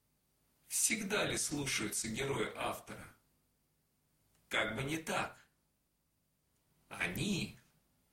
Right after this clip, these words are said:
то есть герои произведений, частенько совершают поступки,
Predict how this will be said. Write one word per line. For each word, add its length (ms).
то 140
есть 220
герои 360
произведений, 880
частенько 720
совершают 760
поступки, 880